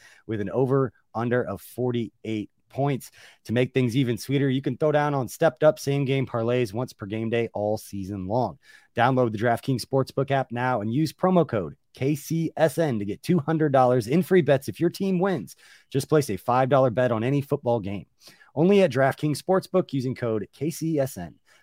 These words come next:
Minimum age and eligibility restrictions apply. See show notes for details. All right, Nate, sticking with that theme of the trade deadline, if the Chiefs are going to make a trade,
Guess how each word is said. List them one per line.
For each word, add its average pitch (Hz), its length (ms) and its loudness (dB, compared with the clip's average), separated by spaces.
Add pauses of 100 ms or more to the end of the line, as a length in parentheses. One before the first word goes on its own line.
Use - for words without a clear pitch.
Minimum 156 340 2
age 143 240 0
and 120 120 -4
eligibility 127 580 -2
restrictions 113 520 -10
apply. 131 560 -2
See 135 220 -6
show 156 240 -2
notes 156 320 0 (540)
for 160 220 4
details. 131 640 -2 (160)
All 123 80 0
right, 120 160 4
Nate, 113 240 -2
sticking 175 400 4
with 165 140 4
that 156 240 6
theme 151 320 2
of 135 220 4
the 120 80 2
trade 135 340 0
deadline, 131 480 2
if 190 300 6
the 175 100 0
Chiefs - 520 0
are 175 240 8
going 165 360 4
to 151 120 -2
make 139 260 0
a 127 100 -2
trade, 92 500 -8